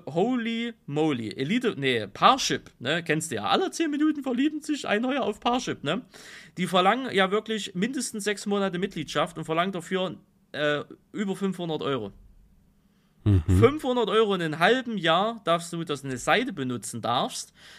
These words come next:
Speaker 1: äh, wo du vielleicht einen echten Menschen kennenlernen kannst.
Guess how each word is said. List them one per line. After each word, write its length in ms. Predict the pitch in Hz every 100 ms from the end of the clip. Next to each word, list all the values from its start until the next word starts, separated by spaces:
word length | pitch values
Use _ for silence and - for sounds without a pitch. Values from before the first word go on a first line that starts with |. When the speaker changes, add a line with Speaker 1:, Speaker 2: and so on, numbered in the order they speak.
| - -
Speaker 1:
äh, 60 | 156 160 160
wo 140 | 151 170
du 120 | 175
vielleicht 1400 | - 139 160 220 247 240 226 214 202 160 143 135 117 -
einen 120 | 139
echten 180 | 143 143
Menschen 300 | 135 127 110
kennenlernen 420 | 104 98 - -
kannst. 360 | - 78 71